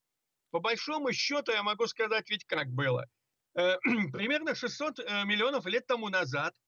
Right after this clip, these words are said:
наша территория, вот с окрестностями, была где-то в районе Южного полярного круга. Ну, там, ближе к Антарктиде. Примерно триста с лишним миллионов лет назад мы приползли потихонечку,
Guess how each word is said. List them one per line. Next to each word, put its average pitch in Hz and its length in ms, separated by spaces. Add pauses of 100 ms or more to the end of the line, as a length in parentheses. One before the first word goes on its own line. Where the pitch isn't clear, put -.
(240)
наша 233 360
территория, 170 720
вот 156 220
с - 80
окрестностями, 160 1000
была 233 300
где-то 240 400
в 190 80
районе 240 520
Южного 226 560
полярного 208 680
круга. 147 520 (200)
Ну, 277 160
там, 156 260
ближе 160 300
к - 80
Антарктиде. 175 640 (840)
Примерно 277 500
триста 285 480
с - 60
лишним 220 400
миллионов 202 480
лет 190 240
назад 165 460
мы 262 180
приползли 226 760
потихонечку, 240 1080